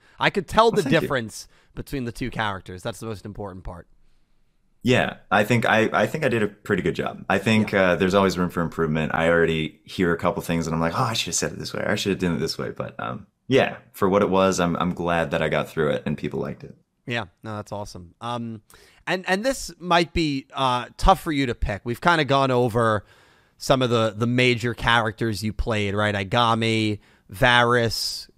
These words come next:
Speaker 1: Gore, Dennis in Arc five, I'd say, is on there as well. Um, what do you think, or who do you think was your favorite character to voice act? I have to imagine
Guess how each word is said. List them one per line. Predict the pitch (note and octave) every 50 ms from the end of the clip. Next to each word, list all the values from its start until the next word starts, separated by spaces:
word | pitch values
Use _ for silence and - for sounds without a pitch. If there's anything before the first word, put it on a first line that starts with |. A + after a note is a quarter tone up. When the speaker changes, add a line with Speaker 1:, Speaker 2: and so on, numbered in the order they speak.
| G2+
Speaker 1:
Gore, | - C3+ C3+ B2+ A#2+ B2 B2 A#2 A#2 A2+ A2+
Dennis | G2+ G2+ C3 C3 C3 B2 B2 A2+ - - B2
in | A2+
Arc | A2+ A2+ A2 -
five, | - B2+ A#2 A2+ A#2 G#2 A2
I'd | A2 G2+
say, | - - A#2+ A2
is | A2 G#2+ G#2
on | A2+ A2 A2 A2
there | A2 G#2+ G#2
as | G2+ -
well. | A2 A2 G#2+ G#2+ G#2 G2 - - - - - - _ _
Um, | C3+ D3 D3+ D3 -
what | - A#2+ A#2 F3 C4+ D4 - - _ _ _ _ - C3+ C#3+
do | D3 F3
you | F3+ E3 D3+ E3+ F3+ E3+
think, | - - - D3+ C3+ A#2 G2+ G#2 -
or | A#2+ A2+ -
who | - - - C#4+ C4+
do | D3+
you | B2+ A#2+ A2 G2+
think | - - A2 G2 F#2+ - - - _ _ - _ _ _ _ _
was | - C#3 C#3+ A2 C3+
your | E3+ E3 -
favorite | - - - - F3 F3+ F#3+ G3+ E3+ F#3 G3+ F#3+ F#3 F3 _ _ _ _ _ _ _ _
character | - - - D3+ D3 C#3+ C#3 C#3 B2+ - - C3+ B2+ A#2+ A2+ A2+ G#2+ - _ _ _ _ _ _
to | - C3+ B2+
voice | A2 G#2+ B2+ B2 A#2 G#2+ - -
act? | G2 F2+ E2+ E2+ - -
I | B2 B2+
have | C3 E3 G3 G#3+ -
to | - G#3 F#3
imagine | E3 D3+ C#3+ C#3 C#3 C#3 C3+ A2+ A#2+ B2+ B2 A#2 A2+ A2